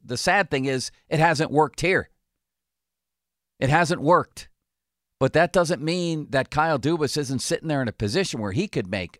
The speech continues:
a lot of moves here. You don't think the Edmonton Oilers would like to have themselves a Brian Rust?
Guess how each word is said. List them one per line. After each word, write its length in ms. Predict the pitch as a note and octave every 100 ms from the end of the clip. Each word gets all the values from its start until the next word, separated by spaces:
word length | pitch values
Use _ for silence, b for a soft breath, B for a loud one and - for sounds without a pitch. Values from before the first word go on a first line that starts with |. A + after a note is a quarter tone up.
| _
a 100 | A2+
lot 440 | G#2 F2+ C3+ A#3 C#3
of 160 | -
moves 460 | G2 A3+ C4 D3 -
here. 260 | E2+ - _ _ _ _ _ _ _ _ _ _ _ _ _ _ _ _ _ _ _ _ _ _ _ _ _
You 180 | G#2+ D#3
don't 200 | G#3 E3+
think 300 | F3 E3+ -
the 200 | A#2+ B2
Edmonton 420 | C#3+ D#3+ - B2
Oilers 480 | G2+ C3+ F#3 G#3 F#3+
would 160 | A2+ F#2+
like 280 | A#2+ C3 -
to 80 |
have 240 | G#2 A#2+ A2+
themselves 540 | B2 - B2 B2 A2+
a 80 | G2
Brian 500 | D2 F#2+ A2 C3+ E2+
Rust? 540 | E2+ G#3 - - _